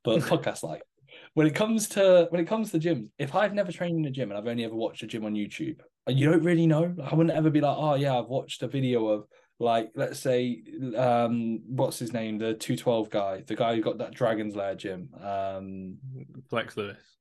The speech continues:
Speaker 1: Flex Lewis. "Oh yeah, I've looked at his gym. That's the best gym in the world."
Speaker 2: No, I would
Speaker 1: No,
Speaker 2: never
Speaker 1: no,
Speaker 2: comment on a
Speaker 1: wanna
Speaker 2: gym that I've not
Speaker 1: do
Speaker 2: been to.
Speaker 1: Yeah.
Speaker 2: I'd never
Speaker 1: I
Speaker 2: go,
Speaker 1: wanna
Speaker 2: "Oh,
Speaker 1: do
Speaker 2: that's the best gym," or, "That looks the best gym." Like,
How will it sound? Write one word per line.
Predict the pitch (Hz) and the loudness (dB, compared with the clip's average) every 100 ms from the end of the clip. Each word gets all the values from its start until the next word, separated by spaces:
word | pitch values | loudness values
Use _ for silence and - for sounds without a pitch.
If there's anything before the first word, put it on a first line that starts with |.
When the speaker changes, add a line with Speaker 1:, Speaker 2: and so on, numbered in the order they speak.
| _ _ - | _ _ -2
Speaker 1:
Flex | 143 143 | 0 2
Lewis. | 117 101 | 2 2
"Oh | 123 117 | 2 2
yeah, | 117 110 104 | 4 2 2
I've | 113 117 | 0 0
looked | 123 110 | -2 -4
at | 120 | -6
his | 113 | -4
gym. | - 104 | -4 -2
That's | 107 - | -4 -6
the | 107 | 0
best | 123 - - | 0 0 -4
gym | - 113 | -4 -2
in | |
the | 107 | 0
world." | 104 107 92 90 117 | 2 2 0 -2 -8
Speaker 2:
No, | |
I | 98 95 110 | -10 -2 2
would | 147 | 4
Speaker 1:
No, | 151 | 6
Speaker 2:
never | 180 156 | 4 4
Speaker 1:
no, | 143 | 4
Speaker 2:
comment | 143 120 | 2 2
on | 117 | 2
a | |
Speaker 1:
wanna | 113 175 | 4 4
Speaker 2:
gym | - | 2
that | - | 2
I've | |
not | 160 127 | 2 2
Speaker 1:
do | |
Speaker 2:
been | 107 107 | -2 -4
to. | - 95 | -4 -4
Speaker 1:
Yeah. | 147 - - - | -2 -2 -6 -4
Speaker 2:
I'd | 113 113 | 0 2
never | 110 | 2
Speaker 1:
I | 113 | 4
Speaker 2:
go, | 151 | 4
Speaker 1:
wanna | 180 107 | 4 4
Speaker 2:
"Oh, | |
Speaker 1:
do | 107 | 4
Speaker 2:
that's | 107 - | 2 0
the | - | -2
best | 98 95 - | -2 -4 -10
gym," | 82 82 _ | -16 -16 _
or, | - 104 | -8 -2
"That | 110 | -2
looks | 107 107 - | -4 -10 -10
the | |
best | 95 82 - | -10 -10 -14
gym." | - - | -20 -20
Like, | - 98 | -16 -16